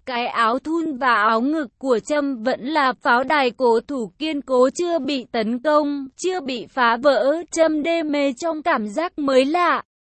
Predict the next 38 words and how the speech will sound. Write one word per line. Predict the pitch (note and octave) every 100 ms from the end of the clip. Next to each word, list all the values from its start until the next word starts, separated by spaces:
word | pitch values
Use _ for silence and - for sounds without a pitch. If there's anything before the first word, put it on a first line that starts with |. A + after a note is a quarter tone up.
| -
Những | C4+ C#4 D4+
cái | D4+ B3 C#4+
hôn | D4+ D#4+ D#4 D4+
của | D4+ A#3+ -
tôi | D4+ D#4 D#4
làm | C#4+ B3 A3+
cho | - D#4+ D#4+
thân | E4+ F4 E4
thể | E4+ B3+ G3
Trâm | - E4 D#4+
càng | - D4 C4+ B3+
mềm | C4 A#3+ A#3
nhũn | A#3+ G#3+ A#3+
ra, | C#4 C#4+ C#4+ C#4 -
tay | D#4 D#4 C4
chân | E4+ E4 C#4+
gần | C#4 A#3 A#3
như | C#4+ E4
vô | B3+ A#3 C#4+
lực, | C4+ A#3 -
chỉ | - C#4 F#3+
biết | G3+ E4+ -
vò | B3+ C4+ C4
lên | B3+ E4 E4
đầu | D4+ D4 C4
tôi, | - D4+ D4+ D4+ C4+
luồn | D4 D4+ C4 A#3
tay | D4 D#4 D#4
vào | A#3 C4 A#3
trong | - C#4+ C#4+
áo | C4 A#3 A3+
ngoài, | C4+ D4 C#4 B3+ A#3 G#3
luôn | C4+ E4 D#4
thẳng | D#4 B3 F#3+ F#3
vào | A3+ G#3+ G3+ F#3
trong | - D4
áo | C#4 A#3 A#3
ngực. | D4 D4